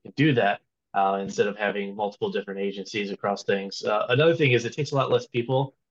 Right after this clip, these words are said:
to do ad buying now. Uh, when I first started, we're a larger agency. You know, we had a, uh, we had a department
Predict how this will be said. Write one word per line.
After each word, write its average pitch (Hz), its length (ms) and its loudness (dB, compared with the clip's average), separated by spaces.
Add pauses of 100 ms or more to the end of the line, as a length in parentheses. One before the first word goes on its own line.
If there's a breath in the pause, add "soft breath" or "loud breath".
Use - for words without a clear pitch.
(220)
to 107 600 -2 (540)
do 110 220 -4
ad 110 260 0
buying 139 260 0
now. 156 320 -6
Uh, 107 160 -6
when 104 140 -6
I - 20 -14
first 101 200 -8
started, 107 480 -2 (280)
we're 104 120 -4
a 104 80 -4
larger 101 360 -2
agency. 120 680 -2
You 104 80 -14
know, 98 80 -10
we 98 80 -8
had 98 200 -4
a, 92 200 -2 (640)
uh, 185 160 -10 (300)
we 104 40 -18
had 101 80 -16
a 101 60 -10
department 101 420 -8